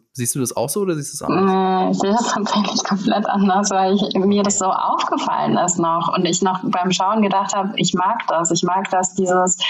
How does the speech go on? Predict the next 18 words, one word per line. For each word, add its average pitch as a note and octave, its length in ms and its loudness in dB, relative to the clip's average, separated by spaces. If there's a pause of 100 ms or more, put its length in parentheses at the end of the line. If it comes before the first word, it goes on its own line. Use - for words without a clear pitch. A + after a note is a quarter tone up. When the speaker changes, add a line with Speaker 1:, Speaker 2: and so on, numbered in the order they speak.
(580)
Speaker 2:
ähm, F3+ 760 2
diese, F3+ 800 2
diese F3+ 240 0
seitliche F#3 540 2
Profileinstellung F3+ 1300 2
von E3+ 220 0
ihm, F#3 220 2
wie F3+ 100 2
er F3+ 140 4
dann F3+ 160 2
so F3+ 100 -2
langsam F3 380 2
ins E3 180 0
Frame F#3+ 280 2
reinläuft. E3+ 600 0
Ich F3 140 -2
mag E3+ 260 0
das, F3+ 280 0